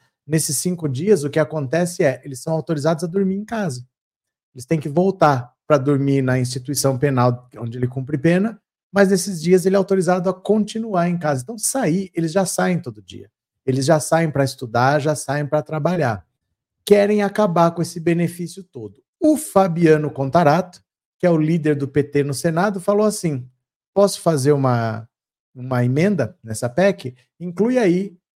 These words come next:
que não pode ter direito à saidinha, então, já que vai restringir, vão diminuir a possibilidade, quem cometeu crime inafiançável. Se a pessoa cometeu um crime inafiançável,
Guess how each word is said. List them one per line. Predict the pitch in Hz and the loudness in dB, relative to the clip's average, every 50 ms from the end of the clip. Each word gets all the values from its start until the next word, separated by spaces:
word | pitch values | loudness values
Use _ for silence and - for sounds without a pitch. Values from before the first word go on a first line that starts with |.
| _ - | _ -8
que | _ 185 180 180 185 | _ -6 -6 -4 -4
não | 185 196 226 262 - | -2 -2 -2 -2 -2
pode | - 196 196 196 170 180 | 0 2 2 2 2 -2
ter | 175 - 170 170 | -6 -4 -2 -2
direito | 160 147 160 147 139 139 143 139 147 | -2 -4 -2 0 0 0 0 0 -2
à | 143 | -4
saidinha, | 127 - - 143 147 151 156 139 135 165 170 165 156 | -6 -4 -6 -4 -4 -4 -4 -6 -10 -8 -8 -6 -6
então, | 151 139 - 160 151 151 160 185 196 196 _ _ _ _ | -6 -4 0 0 2 2 0 -2 -4 -8 _ _ _ _
já | 113 113 139 147 | -4 0 0 0
que | 143 - 147 | 0 -2 -2
vai | 139 147 139 | 0 2 2
restringir, | 139 151 135 - - - 165 160 147 127 127 135 151 180 208 202 131 | 2 2 0 -2 -4 -4 -4 -4 -4 -4 -4 -4 -4 -6 -8 -12 -10
vão | 113 135 135 | -8 -6 -4
diminuir | 127 131 135 135 135 135 131 127 131 139 135 127 - _ _ _ - | -4 -6 -6 -6 -6 -6 -4 -4 -2 -2 -4 -4 -6 _ _ _ -10
a | 127 | -8
possibilidade, | 123 - 143 127 - 139 135 135 131 131 123 147 165 190 190 139 131 123 - _ _ _ _ | -4 -2 -4 -4 -4 -8 -6 -4 -4 -2 0 0 0 0 0 0 -4 -6 -8 _ _ _ _
quem | _ - 208 | _ 0 2
cometeu | 202 208 208 202 208 202 208 202 196 190 | 4 4 4 4 4 6 6 4 4 4
crime | - 185 190 202 202 196 190 | 2 0 2 2 2 2 2
inafiançável. | 190 196 196 185 185 - 202 196 190 175 - 170 160 156 131 104 107 101 101 _ _ _ _ _ _ _ _ _ | 2 2 2 0 0 0 0 0 0 2 2 4 4 4 2 0 -4 -6 -8 _ _ _ _ _ _ _ _ _
Se | - - 147 | -4 -2 -2
a | 135 | -2
pessoa | - 147 - 185 180 | -2 -2 -2 -2 -2
cometeu | 180 185 175 170 170 170 165 | 0 0 -2 -2 0 -2 -4
um | 165 151 | -4 -4
crime | - - 151 151 147 156 - - | -6 -6 -6 -6 -6 -8 -8 -6
inafiançável, | 170 156 156 147 135 - 147 147 143 131 - - 143 143 147 156 156 185 202 208 | -2 -2 -2 -2 -2 -2 -4 -4 -4 -4 -2 -2 0 0 0 0 0 0 -2 -4